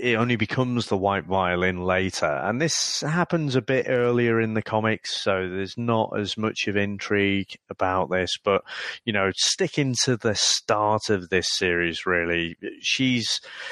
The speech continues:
so the ac-, uh, the actress is Ellen Page, who we knew from playing Kitty Pryde in X-Men. She's obviously been in lots of other stuff as well. She was in Super, uh,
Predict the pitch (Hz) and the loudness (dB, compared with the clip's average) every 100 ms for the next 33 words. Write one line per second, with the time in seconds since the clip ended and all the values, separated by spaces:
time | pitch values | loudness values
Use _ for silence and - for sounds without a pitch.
0 | - - - 127 139 127 120 104 139 147 | -14 -18 -10 -2 2 2 2 0 0 -2
1 | - 135 - 127 143 135 - 117 117 101 | -2 -2 -2 -2 -2 0 -2 0 0 0
2 | 107 101 98 92 110 110 113 107 - 101 | 2 2 0 -2 0 2 2 0 -2 -4
3 | 95 98 98 92 - 92 92 90 - - | -4 -4 -4 -4 -4 -6 -6 -14 -12 -4
4 | 98 90 - - 101 - 101 113 110 101 | -4 -2 -4 -4 -6 -2 0 2 2 0
5 | 107 - 120 123 123 - 78 - - 71 | -2 -4 -2 -2 -2 -4 -4 -6 -8 -6
6 | 71 71 - _ - 87 - 85 82 80 | -8 -10 -18 _ -6 -6 -4 -2 -2 0
7 | 92 85 82 87 87 85 90 85 85 - | 2 0 -2 0 0 -2 -6 -8 -6 -2
8 | 90 85 87 85 85 | -2 0 2 4 2